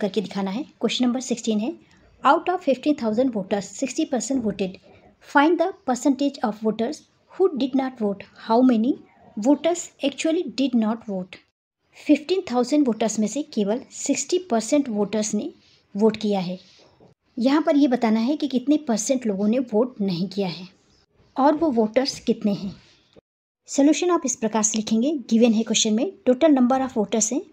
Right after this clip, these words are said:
fifteen thousands, percentage of voters who votes equal to है sixty percent। Now percentage of those who did not vote। अब उन वोटर्स का परसेंटेज बताना है जिन्होंने वोट नहीं किया है। फिफ्टीन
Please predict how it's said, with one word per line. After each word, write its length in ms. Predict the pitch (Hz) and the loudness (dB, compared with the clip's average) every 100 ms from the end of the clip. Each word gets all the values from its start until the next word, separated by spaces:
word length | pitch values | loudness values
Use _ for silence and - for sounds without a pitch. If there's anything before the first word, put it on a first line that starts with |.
| _ - 214 | _ -4 -4
fifteen 340 | 202 - 254 | -4 -4 -6
thousands, 460 | 254 196 190 254 - _ _ _ _ | -4 -4 -2 -4 -4 _ _ _ _
percentage 520 | 247 254 349 339 330 320 | -2 2 0 0 0 0
of 180 | 302 | 0
voters 320 | 233 220 277 - - | 0 0 -2 -4 -4
who 200 | - 320 262 | -2 0 0
votes 280 | 214 240 - | 0 -2 -6
equal 300 | 220 - 202 | -4 -4 -2
to 120 | 220 | -2
है 140 | 214 330 - _ _ | -2 -4 -8 _ _
sixty 420 | - - 277 - 359 190 | -6 -4 -2 -2 -2 -2
percent। 300 | 185 208 185 - - - _ | -4 -4 -8 -14 -20 -20 _
Now 200 | 220 226 214 302 - | 2 4 2 -2 0
percentage 500 | 277 330 311 320 302 | 2 2 0 0 -2
of 160 | 294 247 220 | -4 -2 -2
those 240 | 262 - - _ _ - - | -2 -4 -16 _ _ -18 -2
who 160 | 359 392 254 | 4 4 4
did 180 | 294 | 2
not 300 | 269 277 277 | 4 2 0
vote। 300 | 220 196 190 - _ _ _ _ _ _ _ _ _ - | -2 -4 -6 -18 _ _ _ _ _ _ _ _ _ 2
अब 220 | 294 - | 2 4
उन 120 | 339 | 4
वोटर्स 380 | 339 240 254 240 | 4 4 4 2
का 80 | - | -2
परसेंटेज 520 | 277 220 254 247 226 | -2 -2 0 0 2
बताना 300 | 214 214 208 | 0 0 0
है 140 | 208 285 | -2 0
जिन्होंने 320 | 254 233 240 | 2 6 4
वोट 320 | 214 226 233 | 4 0 0
नहीं 260 | 208 180 202 | 0 0 -2
किया 200 | 208 202 | 0 -2
है। 160 | 190 403 _ _ _ _ _ _ _ _ _ _ _ - - | -2 -8 _ _ _ _ _ _ _ _ _ _ _ -20 -2
फिफ्टीन 340 | 285 269 359 | 0 0 -2